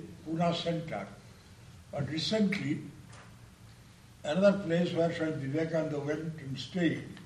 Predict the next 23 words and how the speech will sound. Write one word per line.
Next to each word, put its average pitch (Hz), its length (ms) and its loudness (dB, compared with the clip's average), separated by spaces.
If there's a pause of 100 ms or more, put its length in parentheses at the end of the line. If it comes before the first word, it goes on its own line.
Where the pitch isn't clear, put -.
(680)
that 151 180 -2
was 160 260 2
in 143 200 -4
Goa, 147 320 0 (1000)
and 139 220 -10
that 170 180 2
center 160 360 0
has 156 120 2
been 143 220 -2
put 147 260 -4
under 131 220 -4
him. 123 440 -6 (840)
So 170 100 -6
he 165 160 6
will 196 160 6
take 160 300 2
a 139 80 -2
few 135 540 0
minutes 120 460 -4 (540)
to - 120 -14 (100)
talk 185 280 4
about 147 340 2
it, 156 180 -6